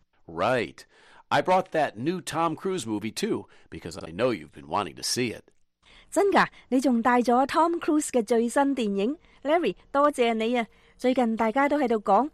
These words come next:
Speaker 2: 就係 The Buzz is Tom Cruise 又有新女朋友啦。
Speaker 1: I really don't pay attention to the buzz about celebrities' personal lives. I'm just not interested in it.
Speaker 2: 我對嗰啲關於名人嘅傳說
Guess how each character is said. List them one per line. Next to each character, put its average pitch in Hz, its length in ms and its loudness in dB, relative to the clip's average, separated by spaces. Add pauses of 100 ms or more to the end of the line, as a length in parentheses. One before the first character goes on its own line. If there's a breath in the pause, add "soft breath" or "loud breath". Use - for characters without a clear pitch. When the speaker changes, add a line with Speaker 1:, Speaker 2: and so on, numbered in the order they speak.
Speaker 2:
就 220 160 0
係 202 240 0 (220 soft breath)
The 214 80 0
Buzz 240 460 -2
is 208 340 -2
Tom 285 360 -2
Cruise 277 360 -4 (160 soft breath)
又 220 260 0
有 220 220 0
新 269 260 -2
女 208 140 0
朋 190 180 -4
友 180 140 -2
啦。 196 220 -2 (500)
Speaker 1:
I 185 220 -2
really 143 280 0
don't 120 240 -2
pay 110 260 -2
attention 107 520 -6
to 90 100 -12
the 82 100 -14
buzz 95 440 0
about 85 240 -4
celebrities' 101 500 -6
personal 110 420 -6
lives. 82 440 -10 (580 loud breath)
I'm 151 160 -6
just 143 180 -6
not 113 160 2
interested 123 480 -4
in 80 80 -10
it. - 220 -18 (840 soft breath)
Speaker 2:
我 185 80 -6
對 214 220 0
嗰 214 100 0
啲 247 240 -4
關 262 220 -2
於 262 100 -2
名 190 240 -2
人 170 180 -6
嘅 185 60 -4
傳 175 320 -6
說 214 160 0